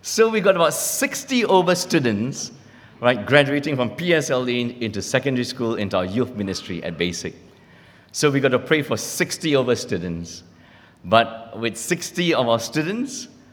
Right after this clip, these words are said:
how many parents are there? Quick mathematics, please tell me. Hundred twenty plus sixty. So about two hundred of us are going through this. That's about ten percent of A R P C's population.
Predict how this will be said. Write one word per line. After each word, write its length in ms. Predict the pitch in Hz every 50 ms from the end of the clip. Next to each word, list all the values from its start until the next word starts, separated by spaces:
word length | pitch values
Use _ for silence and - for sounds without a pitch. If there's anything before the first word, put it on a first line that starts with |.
| - -
how 140 | - 139
many 160 | 135 143 147 139
parents 360 | 143 143 131 131 139 131 139
are 60 | 131
there? 260 | 123 143 294 285 - - - - - - - _ _ _ _ _ _ _ _ _ _ _ _ _ _ _ _ _ _ _ - - - - - - - - - -
Quick 180 | - 139 135 -
mathematics, 720 | 117 127 127 135 127 123 127 135 151 - - - - - - -
please 160 | - 139 135 -
tell 180 | - 131 123
me. 180 | 120 123 107 101 - - - - - - - - - - - - - - - - - - -
Hundred 400 | - 117 113 110 123 120 107 -
twenty 340 | - 127 123 117 - 147
plus 220 | 139 135 123 104 -
sixty. 500 | - 120 - - - 139 147 156 180 - - - - - - -
So 140 | - - 170
about 300 | 151 139 110 92 - -
two 200 | - 247 285 294
hundred 360 | - - 226 233 233 233 202
of 120 | 180 160 160
us 220 | 156 143 123 -
are 120 | - 123
going 280 | 117 110 127 139 139 127
through 160 | - - 113
this. 320 | 98 98 95 - - - - - - - - - - - - -
That's 240 | - 120 220 226 214
about 420 | 208 175 175 139 131 - - -
ten 260 | - 214 226 233 226 -
percent 520 | - 147 - - 190 151 135 117 107 104
of 200 | 107 110 104 110
A 80 | 135 135
R 100 | 135 131
P 140 | 135 131 123
C's 280 | 113 - 127 123 110
population. 720 | - - 110 101 - - 95 92 92 90 - - 85 78